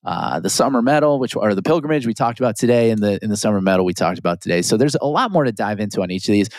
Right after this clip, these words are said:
One thing that Kevin and I are gonna do for the twenty twenty-four season is we're actually gonna have people on to speak to some of these places and topics. Um, and, and I'm excited for that. Like, it's kind of, like, hype for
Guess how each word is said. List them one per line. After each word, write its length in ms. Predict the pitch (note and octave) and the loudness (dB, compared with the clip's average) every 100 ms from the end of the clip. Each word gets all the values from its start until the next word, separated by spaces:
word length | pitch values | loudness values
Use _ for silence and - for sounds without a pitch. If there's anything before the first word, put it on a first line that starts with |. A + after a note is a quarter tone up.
| - - | -16 -2
One 140 | D#3 | 0
thing 220 | - D3 | 0 -2
that 120 | A#2 G#2+ | -2 -2
Kevin 240 | A2 A2 | -2 0
and 60 | G2+ | -2
I 80 | |
are 60 | G2+ | 0
gonna 220 | G#2 G2 | 2 2
do 200 | F#2 G2 | 4 2
for 140 | - G2 | 2 0
the 80 | |
twenty 200 | F#2 G#2 | 2 -2
twenty-four 400 | G2 G#2 F#2+ G2 | 0 -2 0 0
season 380 | F2+ G2+ F#2 F#2+ | 0 0 0 0
is 160 | F2 - | -2 0
we're 120 | A2+ | 0
actually 220 | C3 C#3 | 0 0
gonna 120 | B2+ | 0
have 180 | A2 A#2 | 0 0
people 300 | C#3 B2+ A#2 | 0 0 0
on 320 | A2 A2+ A2 - - _ | 0 0 -2 -6 -20 _
to 80 | - | -4
speak 300 | - C3 A#2+ | 0 0 -2
to 100 | - | -4
some 220 | - G#2+ | -2 -2
of 60 | G2 | 0
these 220 | F#2+ F2+ | 0 -2
places 640 | - G#2+ A#2 - A3+ G3+ - | -2 0 2 2 -2 -2 -6
and 160 | - F#2+ | -8 -4
topics. 540 | - G2+ F#3+ A3 - - _ _ - | -2 0 -2 -4 -10 -18 _ _ -2
Um, 580 | F2+ F2 E2+ F2 E2+ - _ _ _ | 2 2 0 -2 -6 -12 _ _ _
and, 160 | - A2 | -4 0
and 140 | C3+ | 2
I'm 100 | D#3+ | 2
excited 320 | G#3 A3 G3 D3 | 0 0 0 0
for 120 | F#2 | -6
that. 220 | E2 - | -8 -6
Like, 240 | G2+ G2+ A2+ | -6 -4 -2
it's 240 | A2 - | -2 -4
kind 200 | - C#3+ | -2 0
of, 120 | C3+ | 2
like, 160 | A#2 A2 | 0 0
hype 260 | A#2+ A#2+ | 0 0
for 540 | - - A2 G#2 F#2+ | -2 -2 2 4 2